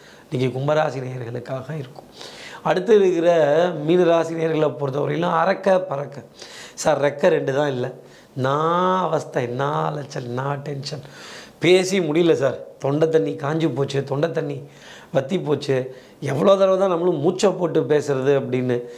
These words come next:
இந்த கடப்பாரை நீச்சல், உள் நீச்சல், வெளி நீச்சல், பேக் டைவு, ஃப்ரண்ட் டைவு, என்னென்னவோ ட்ரை பண்றேன், எல்லாம் மெல்லமாவே போகுது சார் அப்படின்னு. மெதுவாகவே போகுது,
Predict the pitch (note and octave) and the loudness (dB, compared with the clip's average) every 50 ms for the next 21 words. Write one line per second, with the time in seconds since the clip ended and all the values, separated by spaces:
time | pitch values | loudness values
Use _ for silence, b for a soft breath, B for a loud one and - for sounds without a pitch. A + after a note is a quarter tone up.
0 | B B B B C#3 C3+ B2+ C#3+ D#3 D#3 D#3 F3 D#3+ D#3+ D#3+ D#3+ C#3+ B2 - - | B B B B -2 0 2 2 2 2 2 4 4 4 4 2 0 -4 -2 -2
1 | D3+ D3 D3 C#3 D3 E3 F3 E3+ D#3+ C#3+ - - D3+ C#3+ C3+ C3 C#3 D3+ F3 F3+ | 0 0 2 2 2 0 2 2 0 -2 0 0 0 0 0 0 0 0 0 -2
2 | E3 D#3 C#3+ - - C#3 C#3 C3+ C#3 - B B B B B B B B C#3 C3 | -2 -4 -4 -2 0 0 0 0 -2 -6 B B B B B B B B 0 2
3 | C#3 D#3 E3 E3 D#3+ D#3+ D#3 D3 C#3+ C#3+ D#3 D#3 D#3+ - D3 D3 D3+ C#3+ F3 C#3+ | 2 2 2 0 2 2 2 2 2 0 -2 -2 -2 -2 -2 -2 -2 -4 -2 0
4 | D3+ C#3+ C#3 C3+ C3 C#3 C#3 C#3 B B B B B B C3+ A#2+ C3 E3+ G#3 G#3 | 2 2 2 2 0 0 0 -2 B B B B B B -6 -4 0 0 2 2
5 | G#3 G#3 G3 G3+ A#3 A#3+ - - G#3 G#3+ G#3 - - G#3 F#3+ F#3 G#3+ A3+ G#3+ F3+ | 2 2 2 4 4 2 4 2 0 0 0 0 -2 -2 0 0 0 0 0 0
6 | F3 F#3 G#3 A3 G#3+ G3+ F3+ D#3+ C#3 C3 - B B B B B B B B D#3 | 0 0 0 0 0 0 0 -2 -4 -6 -10 B B B B B B B B -2
7 | C3 C3+ D3+ E3+ F3 E3+ E3+ E3+ E3 F3 F#3 F3 C3 D#3 D3+ C#3+ C#3+ C3+ B2+ A2+ | 0 2 2 2 2 2 2 2 4 4 2 2 2 2 2 2 0 -2 -2 0
8 | C3+ C#3 C#3 C3 B2+ A2+ B2 C3 B2+ B2+ C3 C#3 B B B B B B B D3 | 0 2 2 2 0 -4 -4 -4 -2 -2 -4 -6 B B B B B B B -2
9 | C#3+ D3+ F3+ F3+ F3+ F3+ F3 D#3+ E3+ E3 F3 F#3 D3 D3 C#3+ C#3 C#3 C3 C3+ | 2 4 6 6 6 6 4 2 0 -2 -2 -4 -2 -2 -2 -2 0 0 0